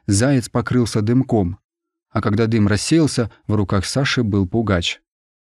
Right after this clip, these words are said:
Он его внимательно осмотрел. Количество маленьких цветных пятнышек на пистолете было такое же, как на кубике.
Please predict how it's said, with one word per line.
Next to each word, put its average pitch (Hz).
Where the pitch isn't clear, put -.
Он 101
его 95
внимательно 92
осмотрел. 101
Количество 98
маленьких 98
цветных 101
пятнышек 95
на 92
пистолете 110
было 104
такое 127
же, 123
как 113
на 120
кубике. 92